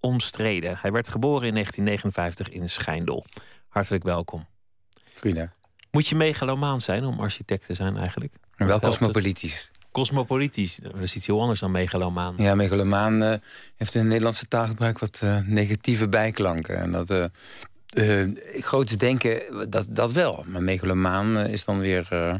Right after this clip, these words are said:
Speaker 2: dan kantelt, hè? Dan gaat het naar de verkeerde kant toe. Is wat je eigenlijk wil, eh, uitdrukken. Maar een
Speaker 1: Dus
Speaker 2: beetje
Speaker 1: het is
Speaker 2: groter
Speaker 1: groot
Speaker 2: denken, ja.
Speaker 1: Groot denken, maar niet, niet te groot.
Speaker 2: Ja, het is natuurlijk een kunst om aan de ene kant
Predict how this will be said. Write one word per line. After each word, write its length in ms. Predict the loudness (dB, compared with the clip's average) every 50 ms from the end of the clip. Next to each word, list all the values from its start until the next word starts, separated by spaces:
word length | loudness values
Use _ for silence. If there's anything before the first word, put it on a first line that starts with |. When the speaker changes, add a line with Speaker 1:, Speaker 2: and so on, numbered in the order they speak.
| -6 -10 -18 -20 -20 -20 -6
Speaker 2:
dan 180 | -2 -2 -2 -2 0
kantelt, 400 | 2 2 2 2 2 0 0 0
hè? 280 | 0 0 0 -2 -2 -2
Dan 120 | -2 0
gaat 120 | 0 2
het 120 | 0 2 2
naar 120 | 2 2
de 60 | 2
verkeerde 340 | 0 0 0 2 2 2 2
kant 220 | 2 0 0 0 0
toe. 180 | -2 -4 -4 -6 -10 -20 -20 -20 -20 -20
Is 80 | -12 -8
wat 120 | -4 -2
je 80 | 0 2
eigenlijk 360 | 2 2 0 0 0 0 0
wil, 140 | 2 2 2
eh, 100 | 2 2
uitdrukken. 600 | 0 0 0 0 0 0 -2 -2 -2 -6 -10 -10 -14 _ _ -2
Maar 120 | 0 2
een 60 | 4
Speaker 1:
Dus 80 | 2 2
Speaker 2:
beetje 140 | 2 2 2
Speaker 1:
het 80 | 2
is 60 | 2
Speaker 2:
groter 40 | 2
Speaker 1:
groot 140 | 2 2 2
Speaker 2:
denken, 200 | 2 2 2 2
ja. 300 | 2 0 0 -2 -6 -12 -18 _ _ -20 -20 -20 _ -20 _ _ _
Speaker 1:
Groot 260 | -4 -2 -2 0 0
denken, 280 | 0 -2 -2 -2 -2 -2
maar 120 | 0 0
niet, 240 | 0 0 0 -2 -2
niet 220 | -2 -2 -2 0 0
te 160 | 0 -2 0
groot. 360 | 0 0 0 0 -2 -2 -6 -10 -16 -18 _ _ _ _ _ _ _ -20 -20 -20 -20 _ _ _ _ _ _
Speaker 2:
Ja, 100 | 0 2
het 260 | 2 2 2 0 0
is 100 | 0 2
natuurlijk 580 | 2 0 0 0 -2 -4 -4 -4 -2 0 2 2
een 140 | 2 2 2
kunst 340 | 2 2 2 0 0 0
om 60 | 0 2
aan 60 | 2
de 80 | 2
ene 100 | 2 2
kant 360 | 2 2 0 0 0 -2 -6